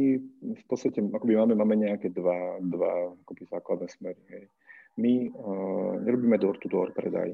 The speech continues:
čiže domácnosti sa snažíme po-, postaviť prostredníctvom online, sme, nerobíme nejaké veľké kampane, nerobíme televíziu, nerobíme rozhlas,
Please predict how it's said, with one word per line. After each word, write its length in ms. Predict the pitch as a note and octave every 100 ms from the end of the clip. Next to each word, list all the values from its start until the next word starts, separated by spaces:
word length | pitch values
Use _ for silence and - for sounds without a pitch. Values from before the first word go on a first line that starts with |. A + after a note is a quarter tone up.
| - -
čiže 240 | G2 G#2
domácnosti 560 | A#2+ A#2 - G#2+ - A2
sa 160 | - G2+
snažíme 240 | G#2 G2+ -
po-, 160 | G#2 - _
postaviť 240 | - - G2
prostredníctvom 560 | G#2 - G#2 - G2
online, 480 | A2 G#2+ A#2 A#2 A2 A2 G#2 G2 -
sme, 560 | - F#2+ F#2+ F#2+ F#2+ - _ _ _ _ _ -
nerobíme 240 | A2+ G#2+ G#2
nejaké 240 | G2 G2+
veľké 240 | G2+ G2+
kampane, 400 | - G2+ G2+ G2
nerobíme 320 | G2 G2+ G2 -
televíziu, 560 | G2 G2 G2+ F#2+ G2
nerobíme 240 | F#2+ G2 G2
rozhlas, 480 | G#2 G#2 G2+ -